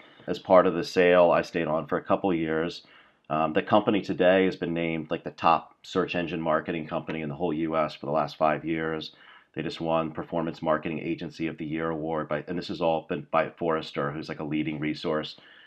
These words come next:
in the U S. The company was eventually acquired by Dentsu, which is a leading global agency holding company based out of Japan, and three sixty i became their U S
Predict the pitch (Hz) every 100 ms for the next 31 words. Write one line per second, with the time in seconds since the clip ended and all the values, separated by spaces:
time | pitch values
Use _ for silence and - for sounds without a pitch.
0 | _ 80 82 80 80 78 73 73 - -
1 | - 98 95 87 80 76 95 92 - 90
2 | 76 87 80 78 80 73 80 95 - 113
3 | 123 - 85 85 78 87 87 85 80 -
4 | - _ - 87 87 95 - 90 90 78
5 | 87 82 82 87 87 78 90 85 82 -
6 | 78 76 76 85 85 87 85 82 82 -
7 | - 107 98 85 90 85 85 78 - 85
8 | 80 78 76 82 82 80 73